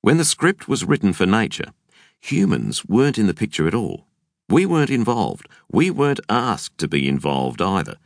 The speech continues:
Nature simply didn't require us to be part of it. But unfortunately, since our short time on this planet, we've become the most dominant species, and now we impose our will upon every living thing out there.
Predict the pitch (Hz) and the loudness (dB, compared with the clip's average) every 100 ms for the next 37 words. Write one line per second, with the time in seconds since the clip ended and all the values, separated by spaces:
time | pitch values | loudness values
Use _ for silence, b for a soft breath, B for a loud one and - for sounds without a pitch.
0 | _ _ _ _ _ - 85 98 107 90 | _ _ _ _ _ -8 -2 -2 -2 -4
1 | - 117 107 95 90 92 87 - 80 - | -2 -2 -2 -2 -2 -2 -4 -4 -6 -4
2 | - 185 - 57 - - - 62 55 - | -4 -2 -2 -2 -6 -6 -6 -8 -8 -4
3 | 76 - - - - b b b b b | -4 -2 -6 -12 -20 b b b b b
4 | - - _ _ _ - 123 107 - 220 | -4 -4 _ _ _ -2 -2 -2 -8 -2
5 | 202 196 - - - - - - _ _ | 0 0 -2 -4 -8 -20 -20 -20 _ _
6 | _ _ _ - 131 - 113 104 - 110 | _ _ _ -2 0 2 2 0 0 0
7 | 110 - - 101 85 90 85 82 - - | 0 -2 -2 0 0 0 -2 -2 -6 -6
8 | 73 58 - b b b b - 98 107 | -6 -6 -14 b b b b -4 -2 -2
9 | 120 117 98 104 95 90 85 78 - - | -4 -4 0 0 2 0 0 -4 -6 -2
10 | 92 98 69 67 - - 53 - 50 - | 0 0 -2 -4 -6 -6 -8 -10 -10 -4
11 | 95 78 80 80 69 78 104 62 69 78 | -4 -4 -2 -2 0 -2 -4 -4 -2 -2
12 | 78 - 101 95 82 85 85 73 67 69 | -2 -2 0 0 0 -2 -2 -2 -4 -4
13 | 67 78 71 104 110 107 90 82 85 80 | -4 -4 -2 0 0 0 0 0 -2 -2
14 | 73 67 62 50 50 | -2 -2 -6 -10 -12